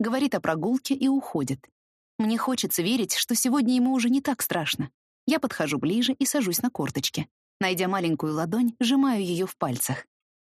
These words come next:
"Ну привет, Андрей. А вот и я, дядя доктор.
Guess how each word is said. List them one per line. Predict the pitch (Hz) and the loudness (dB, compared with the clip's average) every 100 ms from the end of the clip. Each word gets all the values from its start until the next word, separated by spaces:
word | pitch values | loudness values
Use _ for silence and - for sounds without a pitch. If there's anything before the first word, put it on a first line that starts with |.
| - | -4
"Ну | 208 | -2
привет, | 220 277 269 254 220 | 0 2 2 2 0
Андрей. | 175 147 135 - _ | 0 0 -2 -6 _
А | 208 | -2
вот | 196 302 | 0 0
и | 381 | 2
я, | 233 180 196 - | 2 2 -4 -2
дядя | 185 180 | -2 0
доктор. | 190 147 - 165 | -2 -2 -2 -6